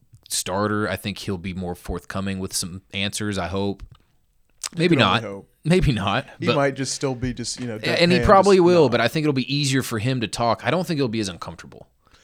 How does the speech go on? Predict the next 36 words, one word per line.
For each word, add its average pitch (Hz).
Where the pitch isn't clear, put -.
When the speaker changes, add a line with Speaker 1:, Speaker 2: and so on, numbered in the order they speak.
Speaker 1:
Because 127
it's 139
Speaker 2:
You 175
Speaker 1:
just 139
Speaker 2:
would 127
Speaker 1:
when 139
Speaker 2:
hope 156
Speaker 1:
you're 196
Speaker 2:
so. 180
Speaker 1:
not 160
the 147
starter 131
yet 135
and 123
people 123
are 117
asking 120
you 117
all 113
these 110
quarterback 117
questions 113
and 95
all 117
the 113
focus 113
is 110
on 110
you 107
and 98
you 95
haven't 113
technically 110
won 104
the 101
job, 95